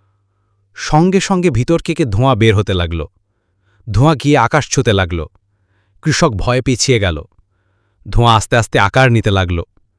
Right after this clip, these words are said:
এক বিশাল দৈত্যাকার জিন চোখের সামনে দাঁড়াল। কৃষক বিস্ময়ে স্তব্ধ হয়ে গেল।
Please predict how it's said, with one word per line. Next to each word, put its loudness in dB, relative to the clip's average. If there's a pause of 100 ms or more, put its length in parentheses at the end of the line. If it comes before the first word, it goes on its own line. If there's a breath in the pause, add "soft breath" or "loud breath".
(460 soft breath)
এক -2
বিশাল 0
দৈত্যাকার 0
জিন 0
চোখের 0
সামনে 0
দাঁড়াল। -2 (880)
কৃষক 0
বিস্ময়ে 0
স্তব্ধ 2
হয়ে 4
গেল। -2